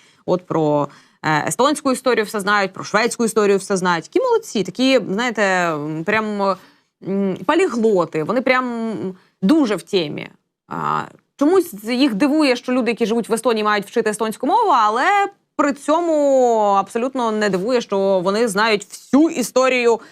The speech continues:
виникнення світу. Ну, прямо мені здається, що Ісус Христос був родом з Росії. Погрозами одними або альтернативними історіями традиційно не закінчується, бо далі вже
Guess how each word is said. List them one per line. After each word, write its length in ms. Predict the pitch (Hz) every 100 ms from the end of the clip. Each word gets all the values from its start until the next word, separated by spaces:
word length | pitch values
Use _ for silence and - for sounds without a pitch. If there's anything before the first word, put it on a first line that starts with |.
| -
виникнення 720 | 180 220 277 233 226 226 220
світу. 600 | 220 - 269 254 - 160 - - _ _ _ 185
Ну, 180 | 220
прямо 720 | 240 226 247 262 262 254 247 226
мені 240 | 220 247
здається, 840 | 202 208 233 - 214 214 208 202 202
що 840 | - 196 196 202 196 190 175 170 175 160 _ _ _ _ _ _ _ _ _ -
Ісус 300 | 185 240 226
Христос 680 | 233 240 208 170 160 - _ _ _ _ _ _ _ _ _ _
був 240 | 165 196 190
родом 260 | 190 175
з 80 | 170
Росії. 540 | 190 185 - 165 160 156 - _ _
Погрозами 840 | 233 220 247 214 175 170 165 151 - - -
одними 380 | 180 190 170 165
або 160 | 165
альтернативними 640 | 175 185 180 180 175 165 165
історіями 720 | 165 190 170 - 85 65 65 -
традиційно 640 | 196 190 185 202 175 165
не 120 | 170 175
закінчується, 920 | 185 330 381 285 - 214 180 165 160
бо 200 | 160 165
далі 320 | 170 190 175
вже 380 | 160 160 170 165